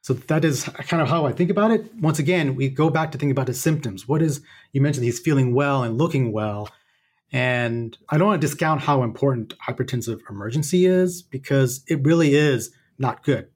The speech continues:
Mortality is higher, morbidity is higher. Um, we know it's not a great thing. Even hypertensive, if you want to call it, if, if you want to use the phrase hypertensive urgency, let's just use the word uncontrolled hypertension. We know uncontrolled hypertension is a bad prognostic factor for our patients,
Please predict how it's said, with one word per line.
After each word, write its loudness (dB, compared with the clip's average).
Mortality 2
is 2
higher, -4
morbidity -2
is -6
higher. -4
Um, -12
we -2
know 4
it's 0
not -2
a -10
great -10
thing. -12
Even 2
hypertensive, -2
if 0
you 4
want 2
to -4
call 4
it, 2
if, -4
if -2
you 2
want 2
to 4
use 2
the -6
phrase 0
hypertensive -2
urgency, -4
let's 0
just 2
use 2
the 0
word 2
uncontrolled -2
hypertension. -10
We 4
know 2
uncontrolled 0
hypertension 0
is 0
a 0
bad 0
prognostic -2
factor -6
for -2
our -2
patients, -2